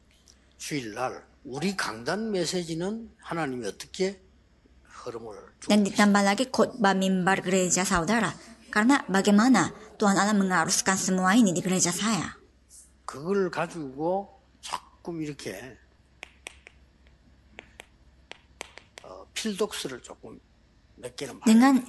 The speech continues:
Speaker 2: memiliki itu, mendengarkan itu, harus ada beberapa yang harus dibaca. Harus dibaca.
Speaker 1: 그리고
Speaker 2: Wajib dibaca.
Speaker 1: 학교 공부, 어,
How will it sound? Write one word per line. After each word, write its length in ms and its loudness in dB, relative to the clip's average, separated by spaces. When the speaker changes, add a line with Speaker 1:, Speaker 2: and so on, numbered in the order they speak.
Speaker 2:
memiliki 640 6
itu, 240 -2
mendengarkan 640 2
itu, 100 0
harus 300 0
ada 160 4
beberapa 400 4
yang 160 2
harus 160 0
dibaca. 640 -2
Harus 260 2
dibaca. 320 -2
Speaker 1:
그리고 680 -2
Speaker 2:
Wajib 400 0
dibaca. 480 -2
Speaker 1:
학교 480 -6
공부, 560 -8
어, 20 -20